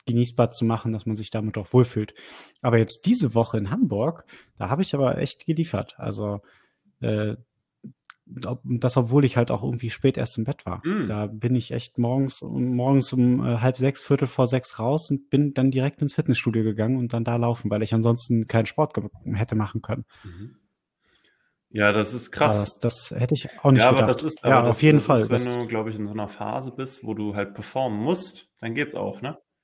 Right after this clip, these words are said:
Speaker 1: Ja.
Speaker 2: Das ist, ja,
Speaker 1: Ja,
Speaker 2: das,
Speaker 1: ja,
Speaker 2: das
Speaker 1: genau.
Speaker 2: ist echt,
Speaker 1: Ja,
Speaker 2: ähm,
Speaker 1: ja.
Speaker 2: dann, äh, wenn man, <laughs> wenn man sich das so ausdenken würde, so, ja gut, ich geh jetzt irgendwie abends noch was trinken und so bis fünf Uhr morgens, hast du, glaub ich, eben erzählt, oder halb fünf, ne?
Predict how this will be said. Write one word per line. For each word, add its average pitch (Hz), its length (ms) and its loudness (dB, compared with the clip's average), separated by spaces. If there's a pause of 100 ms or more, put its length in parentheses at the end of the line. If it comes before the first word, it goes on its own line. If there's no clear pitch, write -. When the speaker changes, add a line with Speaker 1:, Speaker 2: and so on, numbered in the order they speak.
(460)
Speaker 1:
Ja. 127 140 0
Speaker 2:
Das 120 180 -2
ist, 120 100 -16 (420)
ja, 113 200 -2
Speaker 1:
Ja, - 0 -
Speaker 2:
das, 135 180 2
Speaker 1:
ja, 269 160 2
Speaker 2:
das - 20 6
Speaker 1:
genau. 190 200 6
Speaker 2:
ist 107 140 0
echt, 131 180 -6
Speaker 1:
Ja, 156 200 0
Speaker 2:
ähm, 117 260 -8
Speaker 1:
ja. 147 100 -8
Speaker 2:
dann, 110 560 -8 (200)
äh, 101 480 -10
wenn 104 100 -8
man, 110 240 -6
<laughs> - 20 -10
wenn 107 140 -10
man 120 180 -2
sich - 320 -12
das 117 160 -8
so - 120 -10
ausdenken 113 500 -2
würde, 107 180 -4
so, 101 100 -8
ja 104 120 -4
gut, 104 220 -6
ich - 160 -18
geh 113 60 -4
jetzt 110 200 -4
irgendwie 104 400 -6 (300)
abends 107 380 -4
noch 101 140 -12
was - 180 -12
trinken 147 580 -8
und 104 280 -8
so 107 120 -8
bis 104 220 -10
fünf - 420 -10
Uhr 110 80 -4
morgens, 113 360 -4
hast 139 160 -8
du, 135 60 -8
glaub 127 120 -6
ich, 123 100 -10
eben 127 140 -8
erzählt, 127 340 -8
oder 101 200 -4
halb 101 200 -2
fünf, 143 340 -14
ne? 117 180 -12